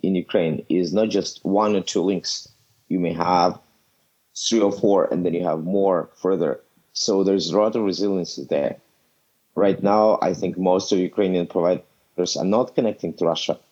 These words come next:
but even recently, I was checking that they still sometimes maintain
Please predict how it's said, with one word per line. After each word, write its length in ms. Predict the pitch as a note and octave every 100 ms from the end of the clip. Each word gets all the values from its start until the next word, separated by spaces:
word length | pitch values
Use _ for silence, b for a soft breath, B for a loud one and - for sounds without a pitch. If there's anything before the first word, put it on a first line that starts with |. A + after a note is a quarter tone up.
| _
but 160 | - D2+
even 340 | G#2+ A2 G2+
recently, 580 | F#2+ A#2+ - F2 D#2+ D#2+
I 60 | -
was 180 | E2+ F2
checking 380 | - F2 E2 D2+
that 200 | D2 D#2
they 100 | -
still 360 | D#2+ - - B2
sometimes 500 | - F#2 F#2 F#2 E2+
maintain 580 | F#2 E2+ - F#2 F#2+